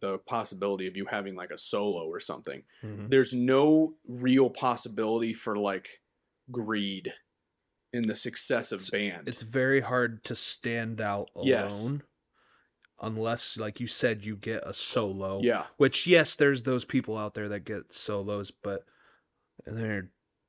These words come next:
Speaker 2: there for one song and then
Speaker 1: Yeah.
Speaker 2: it's someone else in the next
Speaker 1: In high
Speaker 2: song.
Speaker 1: school band, yeah.
Speaker 2: Yeah. So, I mean
Speaker 1: So it's almost like the on-, the only success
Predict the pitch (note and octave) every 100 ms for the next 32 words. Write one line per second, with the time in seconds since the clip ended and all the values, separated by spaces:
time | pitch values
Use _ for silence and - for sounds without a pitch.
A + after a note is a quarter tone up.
0 | _ _ _ _ _ _ _ _ - G#2+
1 | G#2+ G2+ - G2+ F#2+ G#2+ B2 C3+ A2+ G#2+
2 | G2+ - A2 G#2 G#2 G#2 G2 G2 G2 G#3+
3 | G#3+ G#2+ - - A2+ G#2 G2+ G2+ G2+ -
4 | G#2+ G2+ G2+ C#3+ C#3+ E3+ G2 D3 B2 B2+
5 | C#3+ G2 G2+ A2 D#2 C3 G#2 F#2+ A#2 -
6 | E3+ D#3 C#3 C3 - - - - _ _
7 | _ _ - _ _ _ - - - D#3
8 | C#3+ D3+ D#3 D3 D#3+ E3+ E3+ D3 C3+ C#3
9 | C#3+ D3+ C#3+ C3+ D3+ E3+ D3 - A#2+ -
10 | E3+ C3+ -